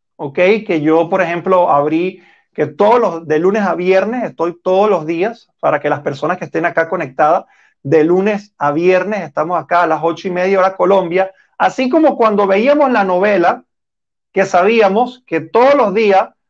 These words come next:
a las ocho o a las nueve era la novela, y todo el mundo ahí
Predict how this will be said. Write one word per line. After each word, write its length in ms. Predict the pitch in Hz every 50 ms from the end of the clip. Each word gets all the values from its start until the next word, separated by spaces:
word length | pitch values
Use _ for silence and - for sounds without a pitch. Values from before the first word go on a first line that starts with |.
| _ _
a 100 | - -
las 180 | 170 175 170 165
ocho 400 | 185 226 233 214 196 - 190 175
o 40 | 170
a 40 | 165
las 160 | 165 160 160
nueve 500 | 175 196 226 220 196 170 156 156 - -
era 100 | 185 208
la 120 | 233 233 226
novela, 460 | 208 202 214 247 269 285 285 277 285 - _ _ _ _
y 200 | - 185 175 -
todo 140 | - 208 220
el 60 | 233
mundo 300 | 226 240 247 240 233 233
ahí 380 | 220 220 240 262 269 277 294